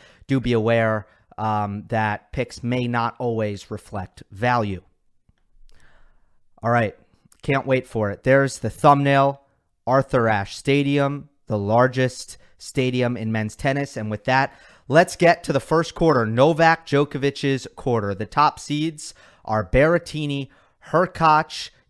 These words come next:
de Minaur, Sonego, Karatsev, Goffin, and Fognini. Here's my thoughts on this quarter as a whole. Uh, I think that many of the seeds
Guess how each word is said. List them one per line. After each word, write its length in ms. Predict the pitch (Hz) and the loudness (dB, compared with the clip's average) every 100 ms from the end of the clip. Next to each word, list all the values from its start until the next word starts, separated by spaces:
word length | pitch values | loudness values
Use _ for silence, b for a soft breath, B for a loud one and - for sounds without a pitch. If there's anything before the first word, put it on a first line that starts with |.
| 160 | -12
de 180 | 131 139 | -4 -2
Minaur, 560 | 170 160 143 139 139 135 b b | 0 2 4 4 2 -2 b b
Sonego, 960 | - - 123 127 143 143 147 139 139 139 b b | -18 -6 -4 -2 -2 0 2 2 0 -4 b b
Karatsev, 1000 | - 110 117 139 - 143 135 131 123 113 | -8 -2 0 0 0 2 4 2 -2 -10
Goffin, 800 | 123 110 - 131 131 131 131 135 - | -8 -8 -4 -2 0 0 -2 -6 -6
and 360 | 120 120 120 117 | -4 -2 -4 -8
Fognini. 760 | - - 120 113 107 101 87 - _ _ _ _ _ _ _ _ _ _ _ _ _ _ _ _ _ | -10 -6 -4 -2 -4 -6 -10 -16 _ _ _ _ _ _ _ _ _ _ _ _ _ _ _ _ _
Here's 340 | - 170 185 | 0 2 2
my 200 | 180 170 | 0 0
thoughts 420 | 160 - 156 151 147 | 0 2 2 2 -2
on 120 | 135 | -2
this 180 | 131 - | -6 -8
quarter 420 | - 139 139 - | -2 0 0 -2
as 280 | 127 135 120 | -4 -4 -4
a 40 | |
whole. 560 | 98 135 156 190 226 _ b b b b b - | -4 0 2 0 -4 _ b b b b b -4
Uh, 320 | 127 123 123 - | 0 0 -2 -2
I 160 | 135 160 | -2 -2
think 420 | - 160 151 - | -2 -6 -6 -2
that 340 | 139 123 120 | 0 2 -2
many 560 | 120 127 143 160 165 160 | -6 -4 -4 -4 -6 -6
of 220 | 139 110 | -8 -8
the 100 | 127 | -12
seeds 680 | - - 160 110 92 87 | -12 -8 -6 -6 -10 -14